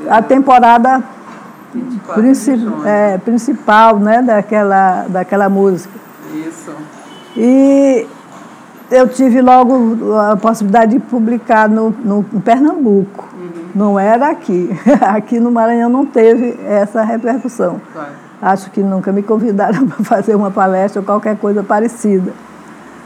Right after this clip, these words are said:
Speaker 2: Eu sempre falei em Pernambuco, em Sergipe, em outros lugares, né? Eu publiquei algumas coisas, mas o título era Na Batida do Baião, no Balanço do Forró.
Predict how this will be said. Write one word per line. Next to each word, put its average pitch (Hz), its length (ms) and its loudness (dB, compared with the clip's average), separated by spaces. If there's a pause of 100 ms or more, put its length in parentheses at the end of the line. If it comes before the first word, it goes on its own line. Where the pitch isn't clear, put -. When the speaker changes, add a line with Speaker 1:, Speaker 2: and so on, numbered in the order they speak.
(240)
Speaker 2:
Eu 185 140 -4
sempre 196 320 -4
falei 190 400 0
em 190 140 -2
Pernambuco, 202 760 0
em 190 120 -2
Sergipe, 190 720 0
em 185 280 -2
outros 214 280 -2
lugares, 233 520 2
né? 233 300 -2
Eu 247 60 -4
publiquei 202 440 -2
algumas 196 440 -2
coisas, 220 360 -2
mas 226 220 -6
o - 720 -18
título 247 320 0
era 226 180 4
Na 233 140 2
Batida 226 500 2
do 233 120 2
Baião, 220 420 2
no 262 140 2
Balanço 226 580 0
do 240 80 -2
Forró. 214 520 0